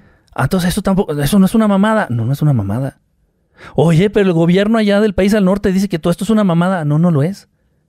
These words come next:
Y ese país invierte miles de millones de dólares cada año en investigaciones de estos temas. Capacidades psíquicas de los seres humanos, tema paranormal, tema ovni extraterrestre.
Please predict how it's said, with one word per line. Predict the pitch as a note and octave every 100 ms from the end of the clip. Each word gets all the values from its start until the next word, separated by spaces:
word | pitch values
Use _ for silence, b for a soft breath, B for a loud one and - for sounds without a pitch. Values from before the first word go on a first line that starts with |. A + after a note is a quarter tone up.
| _ _ _ B B -
Y |
ese | D3+ F#3
país | E3+ F3+
invierte | G3 F3 F#3 G3+ G3+ - _ -
miles | C3+ G3+ C4 C#4 C4+
de | D3 C3
millones | A#2+ E3+ G#3 C#3
de |
dólares | D#3 G3 D#3+ -
cada | - F#3 G#3+ G#3 E3+
año | F3+ D4 B B -
en | C3+
investigaciones | C3+ A#2+ A#2 - B2+ A#2 E3 G3+ G3+ C3+
de | C#3+
estos | G3+ - G#2+ -
temas. | D#3+ A3 - - _ _ _ _ _ _ _ _ _ B B
Capacidades | C3+ - B2+ B2 E3+ F#3+ -
psíquicas | F#3 G3+ E3+ B2
de |
los | A2 B2
seres | C3+ -
humanos, | G2 D#3 G3+ - - B B B -
tema | D#3 F3
paranormal, | C3+ A#2+ G#2+ G#2 A2 D#3+ D3 b _
tema | D3 D#3 C3+
ovni | D3+ C3
extraterrestre. | - F#2+ F#2 G2 D#3 - F2